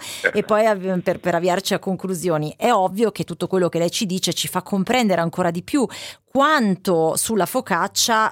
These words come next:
Speaker 2: eh, prosperi buona parte dell'economia del territorio. Abbiamo attività che garantiscono lavoro a dodici aziende con venti punti vendita tra ristoranti, forni, asporti, oltre cinquecento addetti, il tutto per un fatturato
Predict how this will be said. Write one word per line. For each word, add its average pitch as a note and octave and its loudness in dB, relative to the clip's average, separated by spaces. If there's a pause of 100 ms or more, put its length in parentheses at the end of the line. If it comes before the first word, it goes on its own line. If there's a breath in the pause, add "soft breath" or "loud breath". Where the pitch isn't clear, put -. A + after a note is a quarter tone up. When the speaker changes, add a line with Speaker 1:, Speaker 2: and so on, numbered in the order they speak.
(280)
Speaker 2:
eh, E3 0
prosperi F#3 0
buona E3 2
parte G3 0
dell'economia E3 0
del D#3 -2
territorio. D#3+ 0
Abbiamo F#3 0
attività G3 -4
che F#3 -6
garantiscono F3 -2
lavoro F3 2 (280 loud breath)
a G3+ 0
dodici G#3 0
aziende B3 2
con E3+ -2
venti F3+ -2
punti F3+ -2
vendita G3 0
tra C#3+ -2
ristoranti, D#3+ 0
forni, F#3 -2
asporti, F3 0
oltre C4 2
cinquecento A#3+ 2
addetti, F3+ 0
il G#3+ -2
tutto A3 0
per G#3+ 0
un F3+ 0
fatturato F#3+ -2